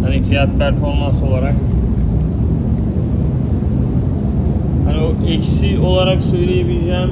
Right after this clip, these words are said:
bir şey yok. Eksi olarak bir tek sata'ya göre biraz daha ağır. Hani dezavantajı, avantajı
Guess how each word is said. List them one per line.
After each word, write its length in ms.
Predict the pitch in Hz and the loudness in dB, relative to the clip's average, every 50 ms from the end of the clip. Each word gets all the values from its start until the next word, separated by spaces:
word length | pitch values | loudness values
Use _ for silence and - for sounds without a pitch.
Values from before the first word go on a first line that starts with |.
| 196 | -2
bir 60 | - - | -2 -2
şey 340 | - - 190 185 185 190 | -2 0 0 0 0 0
yok. 200 | 190 196 190 185 - - - - - | -2 -2 -2 -2 -2 -2 -2 -2 -2
Eksi 280 | 202 208 - 208 - | -2 -2 -2 -2 0
olarak 480 | 240 233 220 214 220 220 226 214 214 220 | 0 0 2 0 0 0 -2 -2 -2 -2
bir 140 | 214 208 - | -2 -2 -2
tek 160 | 226 220 214 - - - - - - - - - - - - - - | -2 -2 -2 -2 -2 -2 -2 -2 -2 -2 -2 -2 -4 -4 -4 -4 -4
sata'ya 520 | - - 202 202 214 214 202 190 196 190 | -2 -2 -2 0 0 0 0 -2 -2 -2
göre 280 | 180 185 185 185 185 180 | -2 -2 -2 -2 -2 -2
biraz 360 | 185 185 180 165 - - 180 | -2 -2 -2 -2 -2 -2 -2
daha 240 | 180 175 175 - - - 131 | -2 -2 -2 -2 -4 -2 -2
ağır. 320 | 135 135 135 139 151 170 139 - - - - - - - - - - - - - - - - - - - - - - - - | -2 -2 0 0 -2 -2 -2 -2 -2 -2 -4 -4 -4 -4 -4 -4 -4 -4 -4 -4 -4 -4 -2 -4 -4 -4 -4 -4 -4 -4 -4
Hani 420 | - 135 143 139 135 135 131 131 - 127 127 127 - - - - - - - - - - - - - - 165 | -4 -4 -4 -4 -4 -2 -2 -2 -2 -4 -4 -4 -4 -6 -6 -6 -4 -4 -4 -4 -2 -2 -4 -4 -4 -4 -4
dezavantajı, 880 | 160 156 165 165 165 165 165 160 156 - 170 165 160 - - - - | -4 -4 -4 -2 -2 -2 -2 -2 -2 -2 -2 -2 -2 -2 -2 -2 -2
avantajı 680 | 147 151 165 165 160 160 - - 156 - - - 185 | -2 -2 -2 -2 -2 -4 -4 -4 -4 -4 -2 -2 -2